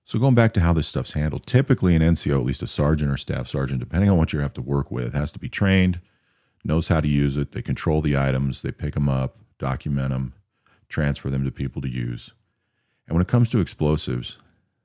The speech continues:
they just don't get handed out to soldiers. Like, N C Os, staff sergeants or sergeants usually have to come up and sign for them. And this private, being brand new,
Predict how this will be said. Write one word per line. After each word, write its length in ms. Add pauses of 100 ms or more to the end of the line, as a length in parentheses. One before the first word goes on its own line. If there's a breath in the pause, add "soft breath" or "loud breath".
(160)
they 120
just 160
don't 120
get 120
handed 380
out 140
to 60
soldiers. 440
Like, 240
N 160
C 220
Os, 280
staff 240
sergeants 460
or 60
sergeants 460
usually 220
have 80
to 40
come 120
up 120
and 100
sign 300
for 120
them. 180 (1160)
And 120
this 120
private, 460
being 200
brand 320
new, 340